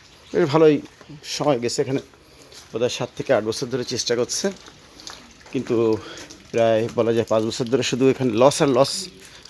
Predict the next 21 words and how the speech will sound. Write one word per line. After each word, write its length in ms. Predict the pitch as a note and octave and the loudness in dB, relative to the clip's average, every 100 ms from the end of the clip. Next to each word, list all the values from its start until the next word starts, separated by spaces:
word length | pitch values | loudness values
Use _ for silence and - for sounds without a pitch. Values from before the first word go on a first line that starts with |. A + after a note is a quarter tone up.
| - | -10
যার 200 | A#2+ D3 | 4 4
পরে 240 | C3+ D#3 E3+ | 4 0 -2
এখন 320 | - D3 C3 A#2 - - - - - | -2 -4 -4 -8 -18 -20 -20 -20 -6
কিছু 180 | F3 D#3 | -2 -2
কিছু 320 | C#3 - C3 A2 - A#2 | -4 -4 -4 -6 -12 0
লাভ 220 | A#2+ B2 | 4 4
আসছে। 380 | - - - A#3+ - - - - - | 2 -2 -4 -4 -10 -20 -20 -20 -12
এবং 400 | - D#3+ E3 F3 D#3 - - - | -2 2 4 2 -2 -14 -20 -12
একটা 180 | - F3 | -6 0
ব্যাপার 200 | E3+ E3+ | 0 0
হচ্ছে 180 | F#3+ - | -4 -4
যে 100 | G3 - | -6 -6
কৃষি 260 | E3+ - G3 | -4 -2 -2
খামার 340 | F#3 F#3 D#3+ | 0 0 0
কিন্তু 360 | - F#3 F#3 E3+ - - - - - | -2 0 0 0 -6 -20 -20 -20 -8
একটু 200 | C#3+ E3+ | -2 0
জটিল 320 | D3 D3+ F#3 | 4 4 2
খামার। 280 | F#3 F#3 A3+ A3 - - | 2 2 2 0 -12 -8
আপনারা 460 | C3 - D#3 D#3+ D3+ - - - - | -6 0 2 2 0 -10 -20 -20 -10
যারা 160 | B2 D3 | 0 0
সরাসরি 680 | - E3 D#3+ - F3 F3 | 0 -2 -2 -2 0 0